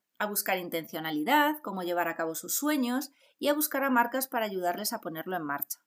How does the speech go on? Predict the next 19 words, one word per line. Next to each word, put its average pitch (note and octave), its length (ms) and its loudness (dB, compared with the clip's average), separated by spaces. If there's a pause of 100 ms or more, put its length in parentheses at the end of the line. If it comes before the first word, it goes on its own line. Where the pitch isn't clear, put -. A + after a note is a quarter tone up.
(120)
Además, A#3 460 6
un B3 120 2
dato B3+ 220 2
que B3+ 120 0
creo A3 180 -2
que A3 80 -4
te A3 80 -2
va G3 100 0
a G3 40 0
resultar F#3+ 400 -2
interesante. E3 680 -4 (560)
Las A3 200 4
personas D4 420 0
van C4+ 140 4
a C4+ 40 6
buscar C4 540 0
marcas G#3 640 -2
a - 160 -8
Pinterest. - 560 -8